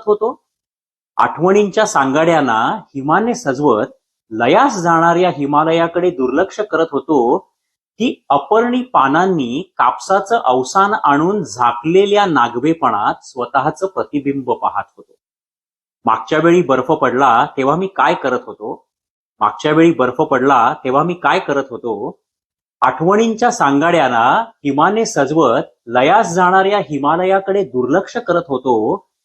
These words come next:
की अपर्णी झाडांनी कापसाचं अवसान आणून दाखवलेल्या नागवेपणात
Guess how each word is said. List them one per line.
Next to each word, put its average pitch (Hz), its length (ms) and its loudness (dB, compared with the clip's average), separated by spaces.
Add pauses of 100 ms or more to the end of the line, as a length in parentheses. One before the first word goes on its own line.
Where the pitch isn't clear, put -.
(200)
की - 160 -4
अपर्णी 220 500 0
झाडांनी 180 720 0
कापसाचं 190 640 -2
अवसान 170 420 -2
आणून 151 400 -2
दाखवलेल्या 170 640 0
नागवेपणात 139 840 0